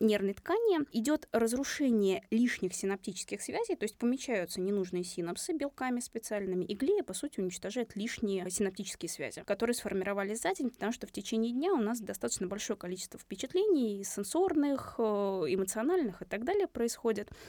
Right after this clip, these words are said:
и за счёт этого формируется к-, большое количество ненужных именно нервных связей, которые перегружают нервную систему.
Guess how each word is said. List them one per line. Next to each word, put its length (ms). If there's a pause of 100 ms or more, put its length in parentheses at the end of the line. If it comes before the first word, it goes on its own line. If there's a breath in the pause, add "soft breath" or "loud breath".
(160 loud breath)
и 120
за 100
счёт 220
этого 220
формируется 520
к-, 100
большое 300
количество 340
ненужных 540
именно 220
нервных 360
связей, 280
которые 340
перегружают 640
нервную 320
систему. 400